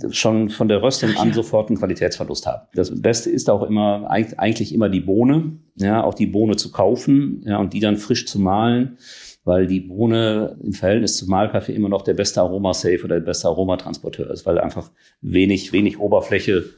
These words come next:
Speaker 1: die, die reagieren kann mit, mit Sauerstoff. Das ist so das Geheimnis dahinter. Aber natürlich müssen wir es verpacken und, äh, brauchen eben auch, äh,
Speaker 2: Mhm.
Speaker 1: Schutzschichten, äh, Barriereschichten, die,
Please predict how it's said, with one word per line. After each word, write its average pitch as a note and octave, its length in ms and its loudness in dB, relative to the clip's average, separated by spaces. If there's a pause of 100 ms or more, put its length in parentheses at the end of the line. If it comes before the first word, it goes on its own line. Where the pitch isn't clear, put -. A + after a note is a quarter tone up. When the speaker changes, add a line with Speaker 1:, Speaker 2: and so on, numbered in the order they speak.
(300)
Speaker 1:
die, F2+ 240 2
die F2 160 0
reagieren F2+ 480 2
kann E2 180 -2
mit, E2 300 -4
mit E2 260 -2
Sauerstoff. D#2 400 -2
Das D#2 160 -8
ist - 80 -4
so - 80 -6
das D#2 160 -4
Geheimnis D#2+ 360 0
dahinter. - 340 -10 (760)
Aber F#2+ 280 4
natürlich G2 420 2
müssen A2 220 0
wir G2+ 80 4
es - 280 -4 (120)
verpacken G#2+ 580 2
und, F#2+ 340 -2
äh, F#2+ 120 0
brauchen F#2+ 400 0
eben G2 260 -2
auch, F#2 220 -2 (120)
äh, D2+ 100 -2
Speaker 2:
Mhm. F#2 60 -4
Speaker 1:
Schutzschichten, F#2 800 0
äh, F2+ 120 -6
Barriereschichten, F#2+ 840 0
die, F#2 320 -2